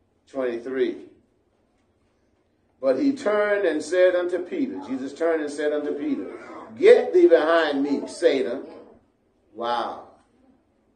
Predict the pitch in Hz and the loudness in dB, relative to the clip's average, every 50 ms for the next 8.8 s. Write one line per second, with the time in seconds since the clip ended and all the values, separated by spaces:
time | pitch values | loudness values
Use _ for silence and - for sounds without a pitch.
0 | _ _ _ _ _ _ _ _ _ _ - - 160 170 170 170 170 170 165 156 | _ _ _ _ _ _ _ _ _ _ -2 2 4 4 4 6 6 4 4 4
1 | 151 - 139 151 156 151 151 143 147 - - - 240 220 - - - - 131 123 | 2 0 -2 -4 -4 -4 -4 -4 -4 -2 4 6 6 6 6 2 -2 -6 -10 -10
2 | - - 143 120 113 113 104 - - - - _ _ _ _ _ _ _ _ _ | -6 -6 -6 -4 -4 -6 -10 -12 -14 -18 -20 _ _ _ _ _ _ _ _ _
3 | _ _ _ _ _ _ _ _ _ - 131 123 123 131 - 220 247 233 - - | _ _ _ _ _ _ _ _ _ 0 0 0 0 0 -2 -2 -2 -2 -2 -2
4 | - 202 196 190 190 170 165 170 165 160 156 160 170 190 214 226 220 - - - | -2 0 4 4 4 4 4 4 2 2 0 -4 -2 0 2 2 2 0 -2 -4
5 | - - - - 127 123 131 151 180 180 170 165 156 143 175 185 180 170 - - | -8 -12 -10 -6 -4 -4 -2 0 2 2 2 2 2 2 2 2 4 2 0 -2
6 | 165 156 151 175 202 214 208 - - 156 139 143 - 165 175 180 165 131 113 110 | -4 -4 -4 -2 0 0 0 0 -2 -4 -6 -6 0 0 2 2 2 -2 -2 -6
7 | 117 123 123 - - - _ _ _ _ - 135 135 - 139 - 156 170 156 147 | -10 -12 -14 -18 -20 -20 _ _ _ _ -2 0 0 0 0 -2 -2 0 0 2
8 | 135 139 123 123 143 165 202 208 185 - - - - - - - | 0 0 -2 2 4 4 6 6 4 2 2 0 -2 -4 -6 -8